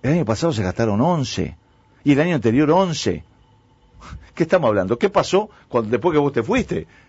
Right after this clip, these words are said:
Porque ¿en qué circunstancia cambió? Cuando vos estabas se gastaban cero, después cuatrocientos mil dólares porque eran los setenta y cinco años de ancap, y ahora pasamos a once.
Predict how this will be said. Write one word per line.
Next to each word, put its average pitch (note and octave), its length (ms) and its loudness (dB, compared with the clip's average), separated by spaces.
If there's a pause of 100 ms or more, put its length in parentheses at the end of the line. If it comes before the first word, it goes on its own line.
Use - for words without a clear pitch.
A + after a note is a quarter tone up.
Porque A2 200 -4
¿en G#2+ 80 -6
qué F3 120 -2
circunstancia D#3 500 0
cambió? B2+ 320 2
Cuando A2 180 -2
vos F3+ 160 -2
estabas B2 380 2
se A2 80 -2
gastaban A#2 460 0 (140)
cero, C3 340 0
después C#3 200 -2
cuatrocientos D#3 520 -2
mil D#3 180 -8
dólares D#3 400 0
porque A2+ 180 -4
eran A#2 240 2
los G2+ 120 -6
setenta G#2 260 -8
y A2+ 60 -8
cinco B2 160 -6
años A#2+ 200 -4
de D3+ 80 -6
ancap, - 140 -10 (160)
y D#3 60 0
ahora G3 120 2
pasamos G#2 440 -2
a A#2 80 4
once. F#3 400 0